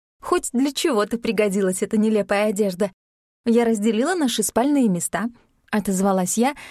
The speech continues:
удовлетворенно похлопывая по заборчику сантиметров двадцать высотой. Особо ощутимый вклад в строительство внес мой накрахмаленный многослойный подъюбник. Банные процедуры пошли нам с некромантом еще больше на пользу.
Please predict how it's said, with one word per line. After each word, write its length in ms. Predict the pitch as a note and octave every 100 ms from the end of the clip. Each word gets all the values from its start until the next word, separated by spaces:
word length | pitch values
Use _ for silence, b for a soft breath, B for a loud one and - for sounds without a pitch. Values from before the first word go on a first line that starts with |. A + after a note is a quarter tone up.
| B B
удовлетворенно 720 | A3+ G#3+ A3+ A#3+ A3+ C#4 C#4
похлопывая 640 | A#3+ F#3+ B3+ B3+ G#3+ F#3+ F#3
по 120 | F#3+
заборчику 760 | F#3 F3+ A3+ A#3 G#3 - G3+
сантиметров 840 | F#3+ G#3+ F#3+ G#3+ G3+ - F#3+ - - -
двадцать 580 | G3+ A#3+ E3 - -
высотой. 520 | F3+ F#3 F#3 F#3 - - _ _ _ -
Особо 340 | A#3+ C#4+ A3
ощутимый 500 | G3 - F#3+ F3+ E3
вклад 400 | - - E3+ -
в 60 | -
строительство 800 | - D3+ D#3+ C#4 D#4 C#4 C#4+ C#4+
внес 320 | G#3 B3+ C#4
мой 160 | A#3 B3
накрахмаленный 680 | A#3 G#3 G3 G#3 A3 G#3+ G3+
многослойный 720 | F#3+ F3+ F3+ F#3 F#3 F#3 F3+
подъюбник. 680 | F3+ D#3+ C3+ - - - - _ _ _ _ -
Банные 480 | G#3 A3 G#3 G3+ G3
процедуры 560 | A3+ G3 A3 A3 E4
пошли 360 | C4+ G#3+ - D#4
нам 220 | C#4+ D4
с 120 | C4+
некромантом 720 | B3+ A#3+ A#3 A3+ C#4 C4+ B3+ A#3 B
еще 320 | - G3+ - A3
больше 380 | A3 A3 -
на 120 | F3 D3+
пользу. 360 | - C3 -